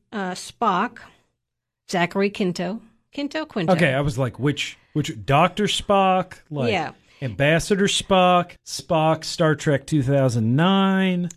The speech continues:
Speaker 1: Okay, I had to fast forward through the first episode because I was so bored out of my mind.
Speaker 2: That's
Speaker 1: And
Speaker 2: a, that's a bad sign.
Speaker 1: and this is what I got from it.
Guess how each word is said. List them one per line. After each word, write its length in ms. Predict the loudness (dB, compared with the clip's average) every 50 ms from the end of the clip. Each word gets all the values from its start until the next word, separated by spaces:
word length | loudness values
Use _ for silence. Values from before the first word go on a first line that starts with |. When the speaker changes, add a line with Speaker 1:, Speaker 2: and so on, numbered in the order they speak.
| _ -8
Speaker 1:
Okay, 440 | -8 -6 -4 -6 -6 -6 -8 _ _ _ _ _ _ _ _ _ 0
I 120 | 0 2 2
had 200 | 2 0 0 0
to 60 | -2
fast 380 | -2 0 2 2 2 2 -2 -2
forward 480 | -2 0 0 0 0 0 -2 -4 -6
through 460 | -8 -6 -4 -2 -2 -2 -4 -6 -10 -16 _ _ _
the 80 | -8
first 320 | -4 -2 -2 -2 -2 -2 -4
episode 560 | -6 -6 -6 -10 -8 -6 -6 -6 -6 -8 -10 -10 -8
because 280 | -6 -4 -4 -4 -4 -2
I 120 | -2 -2 -2
was 200 | -2 -2 -2 -4
so 340 | -4 0 2 4 4 4 4
bored 600 | 2 2 2 2 2 4 4 2 2 2 0 0 0
out 280 | 2 2 2 2 2 0
of 200 | -2 -2 0 0
my 380 | 0 0 0 0 2 2 2 2
mind. 800 | 2 2 2 2 0 0 0 -2 -2 -4 -6 -8 -10 -12 -14 -14 -18 -20 -20 _ _ _ _ _ _ _ _ _ _ _ _ -20 _ -4
Speaker 2:
That's 200 | -2 0 0 0
Speaker 1:
And 20 | 0
Speaker 2:
a, 260 | 0 -2 -2 -4 -8 -10
that's 160 | -12 -10 -10
a 60 | -10
bad 340 | -8 -6 -4 -4 -4 -6 -8
sign. 240 | -14 -16 -8 -4 -2
Speaker 1:
and 260 | 0 0 0 0 0
this 240 | 0 0 0 0 0
is 160 | 0 0 0
what 220 | 0 0 0 2
I 160 | 2 0 0
got 320 | -2 -2 -2 -2 -2 -4 -6
from 200 | -8 -8 -8 -8
it. 160 | -10 -12